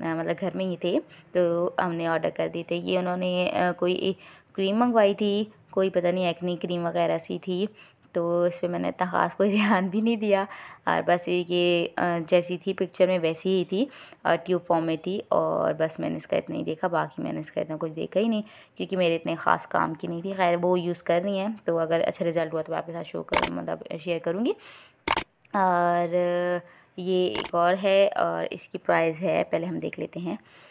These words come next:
कि क्या है। इसकी प्राइस है जी फ़ोर सेवेंटी नाइन और ये है जी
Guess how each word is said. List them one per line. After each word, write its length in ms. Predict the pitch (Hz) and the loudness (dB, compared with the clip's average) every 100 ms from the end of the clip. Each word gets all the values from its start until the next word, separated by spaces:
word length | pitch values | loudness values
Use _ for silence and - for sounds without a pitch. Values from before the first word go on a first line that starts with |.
| - _ | -20 _
कि 380 | - 165 160 165 - | -4 -2 -2 -4 -4
क्या 180 | 170 160 | -2 -2
है। 360 | 160 196 226 - _ _ _ _ _ _ - _ - | 2 2 2 -8 _ _ _ _ _ _ -20 _ -6
इसकी 220 | 180 214 | -2 0
प्राइस 300 | 202 185 180 | 4 6 6
है 200 | 208 185 | 8 8
जी 180 | 180 196 | 8 2
फ़ोर 260 | - 180 | 6 6
सेवेंटी 460 | 175 190 175 165 175 | 8 4 4 0 -2
नाइन 480 | 165 165 170 185 247 254 - - - - | 0 2 4 6 4 2 -8 -16 -4 0
और 720 | 175 175 170 170 170 165 165 165 170 170 175 165 165 - _ _ _ - - 160 | 2 2 0 0 2 2 2 4 2 2 0 -2 -6 -12 _ _ _ -14 -12 -8
ये 200 | 170 170 | -4 -4
है 240 | 151 160 | -2 -4
जी 520 | 151 - 170 165 175 | -4 -8 -8 -6 -6